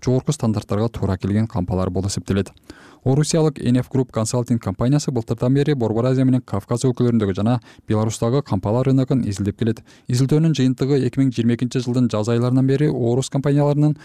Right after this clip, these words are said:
көз карандысыз мамлекеттер шериктештигинин өлкөлөрүндөгү кампа аянттарына суроо талаптары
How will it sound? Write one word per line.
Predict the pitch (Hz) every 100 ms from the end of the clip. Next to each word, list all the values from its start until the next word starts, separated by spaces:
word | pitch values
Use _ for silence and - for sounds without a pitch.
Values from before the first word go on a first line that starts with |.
| - _
көз | - 139
карандысыз | 147 147 - 165 127
мамлекеттер | 120 117 123 139
шериктештигинин | 127 120 110 117 - 120 123 123 113
өлкөлөрүндөгү | 110 123 127 127 139 -
кампа | 110 104 117
аянттарына | 127 127 131 139 131
суроо | 117
талаптары | 113 113 110 120 127